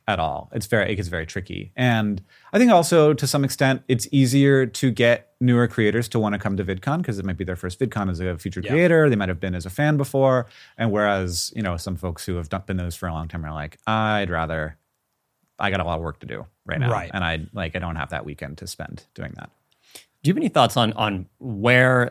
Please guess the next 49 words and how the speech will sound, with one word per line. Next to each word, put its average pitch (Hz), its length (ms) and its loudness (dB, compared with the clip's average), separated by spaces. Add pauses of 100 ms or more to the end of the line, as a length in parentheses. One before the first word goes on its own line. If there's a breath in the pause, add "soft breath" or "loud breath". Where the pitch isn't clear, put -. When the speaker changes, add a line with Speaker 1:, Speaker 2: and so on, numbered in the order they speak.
Speaker 3:
the 117 140 -2
creator 104 300 0
economy 95 460 -4
is 95 100 -12
heading 95 400 -6
and, 113 180 -12
and 110 140 -10
how 123 260 2
it - 120 -8
collides 98 440 -6
with 101 100 -10
Hollywood? 90 460 -10 (520)
Like 123 140 -4
how 160 160 4
these, 131 220 8
Speaker 1:
Ooh. 95 40 -2
Speaker 3:
how 170 140 6
these 156 220 6
two 139 220 6
interact 104 580 0
with 110 240 -8
each 95 220 -6
other? 85 260 -10 (720)
Speaker 1:
Oh, - 320 -4
God. 98 480 -2 (1300 loud breath)
I 127 60 -2
want 170 120 2
them 139 60 4
to 113 60 2
stay - 300 0
separate 110 360 -2
for 98 100 -8
as 90 120 -4
long 98 220 -4
as 95 80 -10
possible. 87 480 -8
Hollywood 123 380 -4
is 90 80 -6
some 85 240 -8
mess. 78 520 -12
I 127 80 0
have 147 100 2
a 160 40 0
lot 110 160 4
of 98 60 -8
friends 98 200 -6
who 101 80 -6
are 87 100 -4
writers 80 680 -10